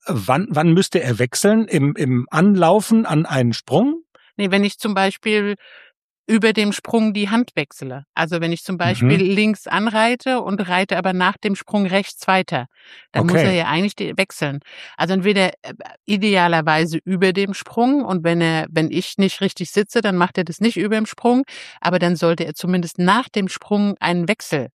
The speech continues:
Speaker 2: also einen fliegenden Wechsel machen. Der darf im Springen natürlich auch nachgesprungen sein.
Speaker 1: Mhm.
Speaker 2: Ist natürlich für ein Dressurpferd, wenn man einen Wechsel reitet, der nach ist, ist natürlich doof. Deswegen würde ich diesen Wechsel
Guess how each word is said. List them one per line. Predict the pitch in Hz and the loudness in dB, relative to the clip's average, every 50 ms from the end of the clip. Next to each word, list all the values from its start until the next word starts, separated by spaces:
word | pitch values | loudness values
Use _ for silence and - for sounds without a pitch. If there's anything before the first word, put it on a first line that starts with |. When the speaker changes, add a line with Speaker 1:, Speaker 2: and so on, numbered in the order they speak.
| _ _ - | _ _ -4
Speaker 2:
also | 139 151 147 156 | -4 -4 -2 -2
einen | - - 147 147 | -4 -4 -4 -6
fliegenden | - - 202 190 185 175 170 165 | -6 -2 -2 0 0 0 0 0
Wechsel | 185 202 - - 196 170 | -2 -2 -2 -2 -4 -4
machen. | 147 120 120 143 | -4 -4 -4 -2
Der | 143 143 151 | -2 -2 -2
darf | 156 - 156 151 175 214 - | 0 2 2 4 4 2 2
im | - 165 180 170 | -2 -6 -6 -8
Springen | - - - - 196 196 196 | -8 -8 -4 -2 0 0 2
natürlich | 185 170 156 - 196 180 - - | 0 0 -2 -2 -4 -4 -2 -4
auch | 151 - - | -6 -4 -4
nachgesprungen | 156 143 147 147 170 190 - - 220 - - - - 226 220 226 220 | -2 0 2 2 2 0 -2 -6 -8 -8 -8 -8 -4 -2 -2 -2 -2
sein. | 214 226 220 226 240 254 277 - - - - - - - - - - - | 0 0 0 0 0 -2 -2 -6 -10 -20 -20 -20 -18 -18 -18 -14 -4 2
Speaker 1:
Mhm. | 127 127 120 113 107 104 117 | 4 4 6 6 4 2 2
Speaker 2:
Ist | 135 220 - - | 2 0 0 0
natürlich | 190 196 196 - - 226 202 - | 0 0 0 2 2 0 0 0
für | - - | 0 0
ein | 202 185 | 0 0
Dressurpferd, | - - 190 - - 208 220 214 - - 226 220 190 180 | 0 -4 -6 -4 -2 -2 -2 0 0 -2 -4 -4 -2 -2
wenn | 190 185 | 0 0
man | 185 180 170 170 170 - _ - | 2 2 2 0 -2 -4 _ -8
einen | - 160 170 156 | -4 -2 0 0
Wechsel | 170 170 - - 202 196 | 0 0 0 0 0 0
reitet, | 175 185 180 180 - 190 170 _ _ - | 2 2 0 0 0 -2 -6 _ _ 0
der | 175 160 | 2 2
nach | 156 151 151 160 196 190 | 4 2 2 2 2 0
ist, | - - 208 226 - - - - _ - 202 - | -2 -2 -2 -2 -2 -4 -16 -20 _ -20 -18 -10
ist | - 147 165 - | -6 -6 -4 0
natürlich | - 185 - - 185 170 - - | -2 -2 0 0 -2 -2 -2 0
doof. | - 180 196 214 - - | 2 2 2 2 2 0
Deswegen | - 175 - - - 185 175 165 | -2 -2 -2 0 -2 0 0 0
würde | 156 175 185 170 196 | 2 0 0 0 0
ich | - 185 - - | -4 -4 -6 -6
diesen | - 190 185 170 165 180 165 | -4 -2 -2 0 0 0 2
Wechsel | 151 165 170 - - - 208 202 196 | 2 0 -2 -2 -2 0 2 0 0